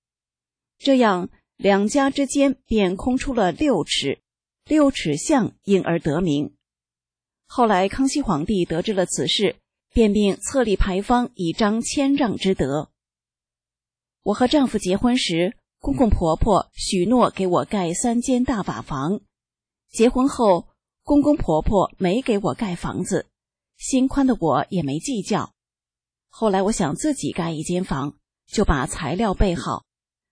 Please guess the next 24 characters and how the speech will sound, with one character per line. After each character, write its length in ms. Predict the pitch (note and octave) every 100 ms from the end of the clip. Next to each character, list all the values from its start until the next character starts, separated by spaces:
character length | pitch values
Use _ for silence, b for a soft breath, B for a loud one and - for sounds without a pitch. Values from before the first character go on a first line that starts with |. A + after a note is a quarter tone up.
| _
可 160 | - B3
准 200 | G#3+ -
备 220 | A3+ G#3
动 200 | B3+ A#3+
工 160 | C4
的 100 | A#3+
时 180 | G#3+ D#3+
候， 380 | - F#3 D#3 - _ _ _
公 180 | - G3
公 160 | F#3 F3+
婆 220 | - D#3+
婆 320 | - F3+ -
说 300 | - D4 D4
什 180 | - C4+
么 140 | G3
都 120 | A#3+
不 180 | F3+ D3+
让 200 | C3 A2
盖， 280 | - F#3+ - _ _ _ _ _ _
还 200 | - G3
用 260 | A3 G3+ G3
这 160 | D4
块 220 | A#3+ A#3 -
地 300 | A3 B3